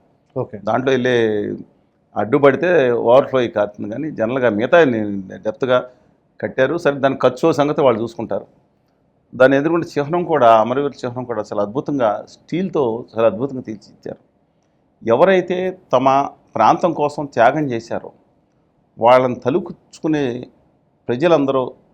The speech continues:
Speaker 2: అంటే వాళ్ళని గుర్తుంచుకుని, స్మరించుకుని, గౌరవించే వాళ్ళందరూ చాలా అద్భుతమైన మనుషులు. ఆ అద్భుతమైన సంస్కృతి తెలంగాణలో ఉంది. అవతల గన్ పార్కులో ఉన్నా, ఆ, మీరు చూశారు కదా ఎంతమంది ఎలా
Speaker 1: అవును.
Speaker 2: ఉన్నారు. అంతకుముందు తొలిబాజు గాంధీ అక్కడ జరిగిన కోటిలో అని హైదరాబాద్లో మీరు చూసండి, అక్కడ ఒకటి ఉంటుంది,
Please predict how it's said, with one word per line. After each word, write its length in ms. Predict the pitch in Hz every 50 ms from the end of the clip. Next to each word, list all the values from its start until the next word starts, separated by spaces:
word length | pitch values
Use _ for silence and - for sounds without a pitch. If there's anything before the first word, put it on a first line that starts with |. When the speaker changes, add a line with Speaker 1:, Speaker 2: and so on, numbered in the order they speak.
| _ _ _ _ _ _ _ _ _ _ _ _ _ _ -
Speaker 2:
అంటే 180 | 110 113 113 131
వాళ్ళని 420 | 123 110 104 117 120 120 120 95
గుర్తుంచుకుని, 520 | - 131 - - 214 202 202 - - 170 156
స్మరించుకుని, 800 | - - 123 127 151 175 185 - - - 156 135 127 127 127 - _ _ _ _ _ _ _ - 113
గౌరవించే 640 | 104 90 123 143 196 226 233 240 226 220 220 - 202
వాళ్ళందరూ 400 | 180 165 151 147 143 139 151 151 - 139
చాలా 120 | 120 110
అద్భుతమైన 540 | 104 104 101 147 147 165 147 131 117 104 98 - _ -
మనుషులు. 320 | 98 101 101 - - - _ _ _ _ _ _ _ _ _ _ _ _ _ _ _ _ _ _ _ - -
ఆ 80 | 117 123
అద్భుతమైన 460 | 127 120 120 190 226 220 220 214 202
సంస్కృతి 500 | - - - 165 190 190 - - 202 202
తెలంగాణలో 460 | - 139 127 127 127 127 120 104 95
ఉంది. 140 | 98 98 95 95 _ _ -
అవతల 160 | 107 - 113 101 101
గన్ 100 | 110 127 135 151
పార్కులో 300 | 139 123 - 131 123 117
ఉన్నా, 200 | 117 123 143 - _ _ _ _ _ _ _ _ _ _ _ _ _ _ _ _ _ _ _ - - 104
ఆ, 260 | 101 101 101 101 104 101
మీరు 240 | - 117 - - 196
చూశారు 240 | 202 208 202 156 131
కదా 160 | 120 104 110
ఎంతమంది 540 | 120 123 143 135 135 131 131 131 127 117 - -
ఎలా 160 | 113 117 120
Speaker 1:
అవును. 100 | 117 113
Speaker 2:
ఉన్నారు. 220 | 117 117 113 113
అంతకుముందు 720 | 113 110 123 147 - 202 190 175 175 170 165 165 151 143 - -
తొలిబాజు 380 | 131 147 139 147 147 127 - -
గాంధీ 180 | 139 139 131 131
అక్కడ 220 | 123 - 139 127
జరిగిన 300 | 117 135 131 131 131 127
కోటిలో 520 | 123 - 131 131 131 - 135 131 127 123
అని 180 | 123 123 135 135
హైదరాబాద్లో 480 | 120 107 123 123 135 127 127 120 117 113
మీరు 220 | 110 107 - -
చూసండి, 280 | 131 - 117 113 107 104
అక్కడ 180 | 101 - 110
ఒకటి 160 | 117 - -
ఉంటుంది, 260 | 123 - - 117 127